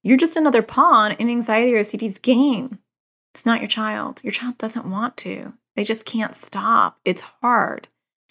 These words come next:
It doesn't mean that we don't motivate them and cheerlead them and, you know,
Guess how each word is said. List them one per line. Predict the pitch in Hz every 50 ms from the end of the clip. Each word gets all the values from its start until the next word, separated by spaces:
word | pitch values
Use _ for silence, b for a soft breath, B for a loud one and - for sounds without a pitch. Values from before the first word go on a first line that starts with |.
| b b b
It | 226 269 -
doesn't | 269 285 311 415 403 427 -
mean | 262 294 320 294
that | 262 220 - 170
we | 208 214 214
don't | 208 196 190 185 185 180 175 175 - - _ _ _ _ _ _
motivate | 175 180 185 190 185 180 165 165 160 -
them | - 156 151 143 147 160 -
and | - 208 190
cheerlead | - - 233 226 226 208 196 180 170 175
them | 170 160 160 156 156 156 151 - - _ -
and, | 175 175 170 165 160 156 156 165 - _ _ _ _ _ _
you | - 185
know, | 175 165 156 -